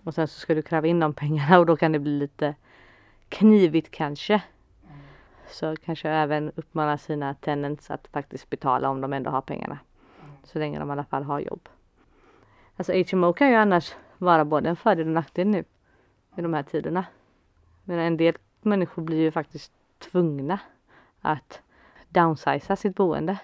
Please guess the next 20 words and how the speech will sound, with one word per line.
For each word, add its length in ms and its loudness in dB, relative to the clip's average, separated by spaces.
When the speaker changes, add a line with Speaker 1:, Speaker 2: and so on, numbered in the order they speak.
Speaker 2:
Precis. 340 -20
Speaker 1:
Om 160 -2
de 100 2
behöver 180 0
dra 140 0
in 100 0
på 60 -16
sina 180 -4
utgifter. 460 -2
Men 240 -4
samtidigt 460 -6
så 100 -2
kan 180 -2
det 40 0
ju 60 4
också 220 -4
vara 100 4
en 100 0
nackdel 560 0
då 220 2